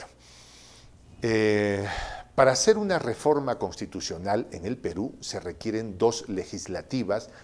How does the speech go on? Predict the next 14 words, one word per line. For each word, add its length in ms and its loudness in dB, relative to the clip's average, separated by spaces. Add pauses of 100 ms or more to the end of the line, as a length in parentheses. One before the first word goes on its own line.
(140)
dos, 320 6 (480)
eh, 480 -4 (520)
do-, 200 12
dos 180 4
legislaturas. 800 -2 (180)
Es 180 -4
decir, 380 0 (380)
la 100 -6
primera 320 2
legislatura, 800 2
o 20 -14
sea, 280 -8
en 80 -6
la, 120 -2